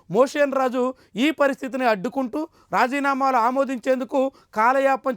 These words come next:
చేస్తున్నారు అని అధికార పక్ష నేతలు అనుమానిస్తున్నారు. దాంతో ఇప్పుడు మోషన్ రాజుకి అవసరమైతే అవిశ్వాస తీర్మానం పెట్టి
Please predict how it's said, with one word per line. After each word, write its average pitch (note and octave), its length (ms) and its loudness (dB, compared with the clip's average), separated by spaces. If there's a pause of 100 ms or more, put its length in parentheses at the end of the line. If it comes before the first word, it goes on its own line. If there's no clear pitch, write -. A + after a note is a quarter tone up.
చేస్తున్నారు B3+ 600 0 (400)
అని D4+ 160 0 (480)
అధికార C#4+ 420 2
పక్ష C4+ 260 -4 (140)
నేతలు C4 340 2 (140)
అనుమానిస్తున్నారు. G#3 680 -4 (220)
దాంతో G#3 300 2 (100)
ఇప్పుడు G#3+ 260 -4
మోషన్ C4 400 0
రాజుకి B3 340 -2 (420)
అవసరమైతే C#4 640 0 (160)
అవిశ్వాస C4+ 500 -2 (140)
తీర్మానం A#3+ 520 -2
పెట్టి F3 300 -4